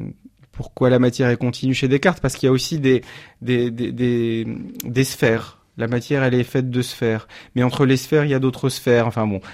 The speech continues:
ça, c'est un problème qu'on pourra, qu'on pourra étudier. Mais toujours est-il que lorsque Pascal dit que dans son tube, il y a du vide, nous,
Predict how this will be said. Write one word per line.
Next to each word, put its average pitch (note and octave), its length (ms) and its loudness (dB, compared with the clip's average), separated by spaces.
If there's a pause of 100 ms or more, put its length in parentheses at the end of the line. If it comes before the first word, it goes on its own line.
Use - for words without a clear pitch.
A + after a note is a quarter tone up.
ça, C#3 180 0
c'est B2+ 220 2
un G#2+ 140 2
problème C#3+ 420 4
qu'on B2 140 -4
pourra, G#2+ 600 -2
qu'on G#2+ 120 -4
pourra A2 260 0
étudier. A#2 520 -2 (840)
Mais B2 200 6 (220)
toujours D#3 240 4
est-il E3 300 2
que D3 240 4 (240)
lorsque F#3 280 4
Pascal F3+ 540 6
dit F3 180 2
que D#3+ 120 2
dans C#3+ 180 6
son D3+ 200 2
tube, D3+ 380 -2 (120)
il D3 240 2
y C#3 80 8
a A#2 100 8
du A2 160 -2
vide, D3+ 460 0 (760)
nous, F3 520 6